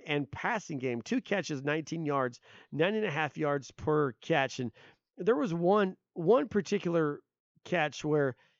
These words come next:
he had the opportunity to really make something big happen and just got brought down just by, you know, by, by a shoestring tackle, so to speak.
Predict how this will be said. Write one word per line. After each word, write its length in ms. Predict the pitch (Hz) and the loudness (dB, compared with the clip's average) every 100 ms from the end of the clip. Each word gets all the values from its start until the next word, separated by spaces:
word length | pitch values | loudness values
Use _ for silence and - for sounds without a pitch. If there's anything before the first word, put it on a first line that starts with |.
| _ _ _ - | _ _ _ -16
he 340 | - 240 269 | -8 0 2
had 240 | 226 190 | 4 2
the 120 | 156 156 | 2 2
opportunity 840 | 147 139 - 220 240 147 120 101 _ _ _ _ _ _ _ - | 2 0 -4 0 2 0 -2 -10 _ _ _ _ _ _ _ -12
to 160 | - 170 | 0 2
really 320 | 147 214 226 | 6 6 6
make 260 | 170 170 160 | 6 4 4
something 360 | - 131 131 | 2 2 0
big 280 | 120 165 160 | 2 2 2
happen 440 | 131 127 - 131 123 | 2 2 2 -4 -4
and 180 | 135 135 | -2 -2
just 280 | 123 151 - - 135 - | 0 -4 -4 -20 -8 2
got 260 | 180 156 | 2 2
brought 280 | 135 143 135 | 2 2 2
down 360 | 131 135 131 110 - _ - | 0 2 0 -2 -10 _ -4
just 340 | 196 202 - | 2 2 4
by, 380 | 156 147 143 123 - - 147 | 4 6 6 2 -6 -8 2
you 120 | 156 | 4
know, 80 | 131 | 6
by, 300 | 147 131 143 | 6 4 2
by 240 | 151 139 | 4 4
a 40 | |
shoestring 480 | 131 - 170 175 156 | 4 0 0 0 0
tackle, 320 | 147 151 143 | 2 2 2
so 160 | 127 135 | -2 -2
to 60 | 123 | -2
speak. 340 | - 143 117 | -2 -2 -2